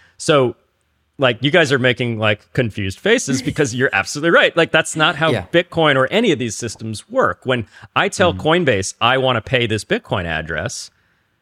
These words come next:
Speaker 1: they don't know, nor do they have any way to discover the name and physical address behind that Bit-, Bitcoin address. Indeed, it could be a robot. It could be a multi-sig account for five people, or it could be a smart contract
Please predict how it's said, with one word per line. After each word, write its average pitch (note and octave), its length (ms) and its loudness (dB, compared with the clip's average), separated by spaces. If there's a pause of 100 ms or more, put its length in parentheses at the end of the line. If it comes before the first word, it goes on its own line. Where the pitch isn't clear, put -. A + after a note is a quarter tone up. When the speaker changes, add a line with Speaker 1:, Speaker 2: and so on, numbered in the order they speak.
(160)
Speaker 1:
they C#3+ 220 2
don't - 260 -4
know, C#3+ 380 2
nor D3+ 240 2
do A#3+ 100 2
they F3 100 2
have C#3+ 160 2
any C3 160 0
way A2+ 240 2
to G#2 160 -6
discover G#2 720 -2
the B2 100 -2
name G#2+ 320 0
and G#2+ 120 -6
physical F#2+ 420 -6
address F2 540 -2
behind F2+ 480 -4
that F2 140 -6
Bit-, - 260 -4
Bitcoin A2+ 280 -2
address. F2+ 300 -4
Indeed, D#3+ 240 2
it - 80 -2
could G#3+ 160 0
be D3+ 120 0
a A2 60 0
robot. G#2+ 520 -2
It G2+ 80 -14
could B2 160 -4
be A2+ 100 0
a G2 80 0
multi-sig A#2 540 -4
account C3 400 -2
for A2 140 -8
five F3 420 -4
people, G#2 420 -8 (300)
or B2+ 160 -2
it G#2+ 100 -6
could D3+ 220 -4
be C#3 100 -4
a C3+ 60 -4
smart D3+ 340 -6
contract E2 680 -6